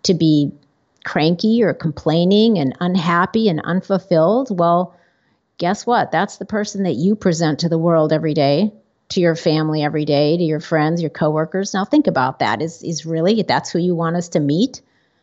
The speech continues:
I mean, selfishly, I want you to be a happier person because it is a lot more pleasant for the rest of us to meet the happier person than the cranky, unfulfilled, complaining one.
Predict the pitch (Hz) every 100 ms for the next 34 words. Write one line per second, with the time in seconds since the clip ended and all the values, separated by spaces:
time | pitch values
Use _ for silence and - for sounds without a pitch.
0 | _ _ - 175 165 151 165 _ _ _
1 | - 175 196 185 - 165 160 156 254 180
2 | 139 160 160 147 151 143 143 143 147 151
3 | 165 165 190 175 185 175 180 170 165 165
4 | 160 185 170 175 170 - 180 185 156 156
5 | - _ _ 220 190 175 185 208 - 160
6 | 151 156 - _ - 208 180 175 175 175
7 | 165 151 196 196 160 160 143 143 151 143
8 | - _ 180 165 156 - 165 160 - 151
9 | 156 _ - - _ _ 330 _ _ _
10 | _ - 165 160 - 147 - 147 147 -
11 | - 147 220 196 139 127 65